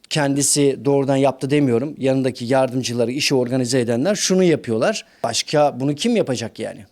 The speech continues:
Bunun böyle bir şeyin olmadığı, e, yapay zeka ile yapılıp Mesut'u itibarsızlaştırmak üzere bu şekilde servis edildiğini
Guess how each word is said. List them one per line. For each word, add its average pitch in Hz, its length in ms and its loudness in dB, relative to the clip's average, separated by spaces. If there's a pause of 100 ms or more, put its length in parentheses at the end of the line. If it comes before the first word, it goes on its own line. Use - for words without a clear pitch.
(120)
Bunun 160 280 2
böyle 170 200 2
bir 170 40 -4
şeyin 180 340 -2
olmadığı, 160 640 2 (240)
e, 127 80 0
yapay 147 400 2
zeka 170 320 2
ile 147 100 2
yapılıp 156 480 -2
Mesut'u 147 400 0
itibarsızlaştırmak 165 1120 0
üzere 139 360 0 (320)
bu 165 180 0
şekilde 180 400 2
servis 156 540 0 (140)
edildiğini 170 800 2